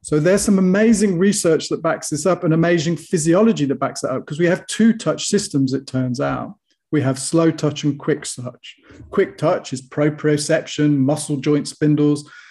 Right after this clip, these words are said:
a moving body in space. Great stuff. Please be good at proprioception. Let's not ditch proprioception. I want good proprioceptive, nice, nice input. It's great to have.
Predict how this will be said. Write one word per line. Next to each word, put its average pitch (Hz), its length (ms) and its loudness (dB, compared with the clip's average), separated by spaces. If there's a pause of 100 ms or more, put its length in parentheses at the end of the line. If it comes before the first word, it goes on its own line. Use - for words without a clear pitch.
(520)
a 139 80 -2
moving 160 480 4
body 143 340 2
in 135 100 4
space. 135 480 0
Great 214 400 0
stuff. - 360 0
Please 214 180 4
be 202 100 -2
good 196 220 2
at 151 100 0
proprioception. 151 640 0
Let's 135 160 -2
not 160 160 -6
ditch - 260 0
proprioception. 131 680 -4
I 139 40 -2
want 147 440 -4
good 160 180 0
proprioceptive, 135 800 -2
nice, 139 420 0 (460)
nice 151 320 0
input. 143 340 0
It's 139 120 -8
great 156 280 0
to 147 120 -4
have. 131 400 -2